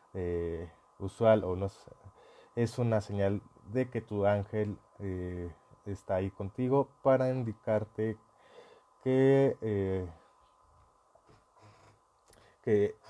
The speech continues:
no te preocupes y que va a estar contigo en esos momentos. Muchas veces cuando hacemos un ritual o te, eh, o le prendemos una vela a nuestro ángel o arcángel, es bueno acompañar por un aroma,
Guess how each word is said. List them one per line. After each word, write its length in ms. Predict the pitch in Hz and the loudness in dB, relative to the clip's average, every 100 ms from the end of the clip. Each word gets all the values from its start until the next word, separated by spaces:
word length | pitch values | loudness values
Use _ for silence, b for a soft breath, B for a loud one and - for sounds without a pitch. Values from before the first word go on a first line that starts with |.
| - | -10
no 120 | 127 | -6
te 100 | 117 | -4
preocupes 560 | 117 - - 151 170 156 185 | -6 -6 -4 4 4 4 -2
y 140 | 170 | -4
que 340 | - 156 160 139 | 4 6 6 6
va 120 | 135 | 6
a 40 | |
estar 380 | 135 123 - 135 | 6 0 0 0
contigo 480 | - 107 143 135 135 | 0 -2 2 4 4
en 80 | 123 | 4
esos 300 | 123 139 110 | 2 0 -2
momentos. 840 | 104 101 110 143 123 - - - B B B B B - | 0 4 6 6 6 -2 -10 -14 B B B B B 0
Muchas 300 | 208 208 180 | 6 8 8
veces 440 | 170 180 185 - - | 6 6 2 2 2
cuando 420 | 143 127 120 113 | 4 6 4 2
hacemos 480 | 110 151 147 147 - | 2 2 2 0 -2
un 100 | 123 | -4
ritual 460 | 120 - 127 135 - | -4 6 8 8 4
o 180 | 131 | -2
te, 680 | 123 135 135 135 135 135 135 - - - - | 0 0 2 4 4 4 2 -2 -18 -20 -10
eh, 340 | 117 110 104 113 | -4 0 2 4
o 100 | 107 | 4
le 100 | 107 | 2
prendemos 560 | 110 113 120 127 123 | -2 0 2 2 0
una 160 | 127 120 | 0 0
vela 420 | 117 113 110 113 | 4 4 4 2
a 40 | 107 | 2
nuestro 400 | 101 - - 117 | 0 -4 2 2
ángel 400 | 113 117 117 120 b b b | 2 0 -2 -4 b b b
o 100 | 104 | 0
arcángel, 600 | 104 120 113 - 117 135 - _ | 2 4 2 2 -2 -2 -6 _
es 480 | - 110 113 - - - | -4 -2 -2 -6 -20 -8
bueno 340 | 120 123 120 117 | 0 0 2 -2
acompañar 680 | 107 104 107 107 110 113 | -4 -4 -2 2 2 0
por 260 | - 107 104 | -2 0 2
un 160 | 107 | 2
aroma, 560 | 110 104 104 104 107 110 | 2 2 2 0 -2 -4